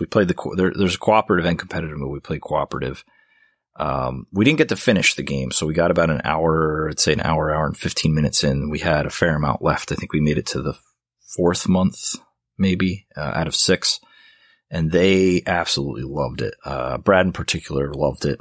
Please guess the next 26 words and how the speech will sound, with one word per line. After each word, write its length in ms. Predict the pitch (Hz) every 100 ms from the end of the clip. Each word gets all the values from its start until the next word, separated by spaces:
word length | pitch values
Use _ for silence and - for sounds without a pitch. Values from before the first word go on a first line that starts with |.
| -
And 460 | 71 69 71 - - -
I 80 | 78
think 260 | - 82 76
if, 260 | - - _ _ _ _ _ -
you 80 | 76
know, 60 |
he 120 | 71 92
had 100 | 80
a 40 |
choice, 280 | - 80 78
he'd 120 | 71
probably 220 | - 69 71
play 180 | 82
that 220 | 67 71 73
over 180 | 71
Bunny 240 | 65 73 65
Kingdom 400 | - 78 69 67
again. 380 | 65 67 67 - - _ _ _ _ -
But 140 | 92
that 180 | - 143
game 240 | 131 113 90
is 220 | 82 -
really 360 | 78 82 80 82
good. 440 | - 73 73 - - _ _
Like, 300 | 85 80 -
it's, 340 | 104 208 -